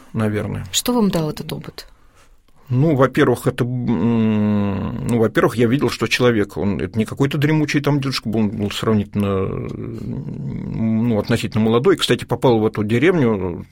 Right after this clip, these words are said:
Speaker 1: тоже там в возрасте, типа, лет двадцать или двадцать один, как и я. Вот, ну, т-, вот само по себе, что ты, э, это образец, ну, человека, который вполне себе современный, но, тем не менее, вот он живёт как-то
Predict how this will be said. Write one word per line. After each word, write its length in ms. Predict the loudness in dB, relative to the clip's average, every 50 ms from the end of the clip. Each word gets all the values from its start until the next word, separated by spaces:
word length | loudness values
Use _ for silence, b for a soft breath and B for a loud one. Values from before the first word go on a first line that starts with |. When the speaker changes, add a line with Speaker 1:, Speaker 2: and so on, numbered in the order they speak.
| _ -2
Speaker 1:
тоже 240 | 0 0 2 2 0
там 140 | 0 0
в 40 | 0
возрасте, 380 | 0 0 -2 -2 -4 -4 -6 -6
типа, 580 | -6 -6 -6 -4 -2 -2 -2 -2 -2 -4 -4
лет 220 | -2 -2 -2 -2 0
двадцать 380 | 0 2 2 2 0 -2 -4
или 80 | -4 -2
двадцать 300 | -2 0 -2 -2 -2 -2
один, 200 | -2 0 0 0
как 200 | 0 -2 -2 -2
и 40 | -2
я. 180 | -2 -2 -2 -4 B B B B B B B B B B B B B B
Вот, 180 | -6 -4 -2
ну, 120 | 0 0 0
т-, 160 | -2 -4 -4
вот 340 | -2 0 0 0 -2 -4 -8 -6 -4
само 180 | 0 0 0 0
по 60 | 0
себе, 240 | -2 -2 -2 -2 -2
что 160 | -2 -2 -4
ты, 380 | -4 -4 -4 -4 -2 -2 -4 -4
э, 1000 | -6 -6 -8 -8 -10 -10 -12 -12 -12 -12 -14 -14 -12 -12 -12 -12 -12 -10 -8 -8 -8
это 160 | -6 -4 -4
образец, 460 | -2 -2 -2 -2 0 0 -2 -2 -2 -4
ну, 100 | -4 -4
человека, 480 | -4 -2 -2 0 0 0 0 -2 -4 -6
который 640 | -6 -6 -6 -4 -2 -2 -2 -2 -2 -2 -4 -6 -8
вполне 320 | -12 -8 -6 -2 -2 -2 -2
себе 160 | -2 -4 -4
современный, 580 | -4 -4 -2 -2 -2 -2 0 0 0 0 0
но, 140 | 0 -2 -2
тем 200 | -4 -2 -2 0
не 80 | 0 0
менее, 300 | 0 0 0 0 0 0
вот 240 | -2 -2 -2 -2 -2
он 480 | -2 -2 -2 -4 -4 -6 -8 -6 -6 -6
живёт 280 | -4 -4 -4 -6 -6
как-то 680 | -6 -8 -8 -6 -4 -2 -2 -2 -2 -4 -6 -8 -10